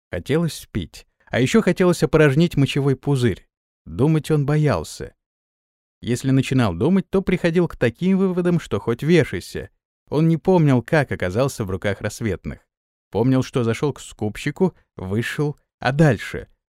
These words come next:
А дальше как отрезало, ничего не помнил. Но где-то его подловили. И что стало с сельтаком? Думать и сосредоточиться было неимоверно трудно.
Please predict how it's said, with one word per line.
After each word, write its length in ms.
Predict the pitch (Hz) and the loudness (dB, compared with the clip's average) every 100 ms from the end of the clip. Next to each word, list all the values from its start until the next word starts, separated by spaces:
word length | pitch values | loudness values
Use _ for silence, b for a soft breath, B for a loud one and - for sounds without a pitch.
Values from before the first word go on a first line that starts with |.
| _ - | _ -12
А 100 | 82 | -6
дальше 400 | 90 120 - 135 | -2 -2 -4 -4
как 220 | 131 156 | -4 -2
отрезало, 580 | 151 180 170 98 78 71 | 0 2 2 0 -4 -4
ничего 520 | 101 135 - 156 110 | -4 -2 -2 0 0
не 140 | 90 | -2
помнил. 460 | - 104 71 64 - _ _ _ _ _ _ | -4 -4 -2 -6 -12 _ _ _ _ _ _
Но 140 | - 82 | -10 -8
где-то 420 | 80 113 165 156 | -4 -4 -4 -4
его 280 | 139 113 127 | -2 0 -2
подловили. 760 | - 123 135 135 113 73 60 - _ _ | -2 0 2 2 0 -4 -12 -20 _ _
И 120 | - | -6
что 260 | 110 - 151 | -4 0 0
стало 380 | - - 147 147 | 0 0 2 0
с 80 | - | -2
сельтаком? 720 | 151 143 156 - 117 64 - _ _ _ _ _ | -6 -2 -4 0 0 0 -12 _ _ _ _ _
Думать 520 | - 90 117 175 180 - | -16 -4 0 2 2 0
и 60 | |
сосредоточиться 960 | 160 156 139 135 123 165 170 160 - 156 | -2 -2 0 0 0 0 0 -4 -2 -2
было 320 | 104 117 131 | 0 0 2
неимоверно 800 | 127 139 135 131 110 143 143 143 | 4 4 4 2 2 0 0 -2
трудно. 540 | - 131 113 - 60 | -2 -2 -2 -4 -10